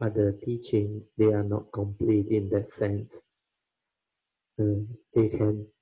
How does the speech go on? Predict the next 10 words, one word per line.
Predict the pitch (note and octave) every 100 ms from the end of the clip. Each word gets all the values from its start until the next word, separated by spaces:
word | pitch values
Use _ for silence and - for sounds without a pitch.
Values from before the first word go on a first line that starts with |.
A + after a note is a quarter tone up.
| _ _ _ _ _ _ _ _ _ _ _ -
say | - B2+ A2 A2
and | G#2+ G#2+ G#2 G#2 G#2
describe | A2 - - A2 G#2
it | G#2 G#2+
in | G#2
a | G2+
way | G2+ G#2 G2+ G2+ G2+
like | G2+ G2 - -
very | A#2 G#2+ G2+ G#2
beautiful, | A2+ A2 A2 G#2 - G#2+ G#2